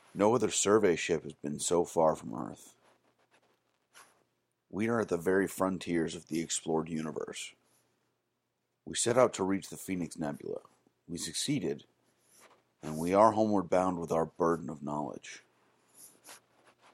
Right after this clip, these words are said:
I wish I could lift that burden from my shoulders, but I call to you in vain across the centuries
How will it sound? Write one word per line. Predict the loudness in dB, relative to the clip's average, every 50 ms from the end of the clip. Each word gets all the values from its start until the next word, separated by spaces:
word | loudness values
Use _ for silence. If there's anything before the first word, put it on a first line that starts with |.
| _ _ _ _ _ _ -14 -8
I | -6 -4
wish | -2 -2 -2 -2
I | 0
could | 0 0 0
lift | 4 4 4 4 4 4
that | 2 2 2 0
burden | 0 0 0 0 -4 -8
from | -8 -8 -6 -6
my | -4 -4 -6
shoulders, | -6 -4 -4 -4 -4 -4 -6 -8 -10 -10 -10 -14 -14 -18 _ _ _ _ _ _ _ _ _ _ _ _ _ _ _ _ _ _ _ _ _
but | -6 -6
I | -4
call | 0 2 2 2 2
to | 0 -2 -2
you | 0 0
in | 0 0 -2
vain | -2 0 0 0 0 0 -2
across | -4 -4 -2 0 0 0 -2
the | -6 -8
centuries | -8 -6 -6 -6 -6 -6 -6 -6 -6 -6 -8 -10 -12 -14 -16